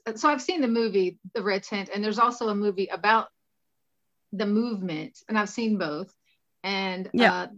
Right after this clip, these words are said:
Speaker 1: the movie about the movement has a lot of inspiring stories about how it helps to heal. And you're right, I think you do have to experience it to get it. But do you have any, um, stories about, uh, that you can share without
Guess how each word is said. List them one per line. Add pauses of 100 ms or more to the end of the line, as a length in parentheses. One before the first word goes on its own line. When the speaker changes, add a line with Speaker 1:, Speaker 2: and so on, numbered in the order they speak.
(140)
Speaker 1:
the
movie
about
the
movement
has
a
lot
of
inspiring
stories
about
how
it
helps
to
heal. (280)
And
you're
right,
I
think
you
do
have
to
experience
it
to
get
it.
But
do
you
have
any,
um,
stories
about, (460)
uh, (800)
that
you
can
share
without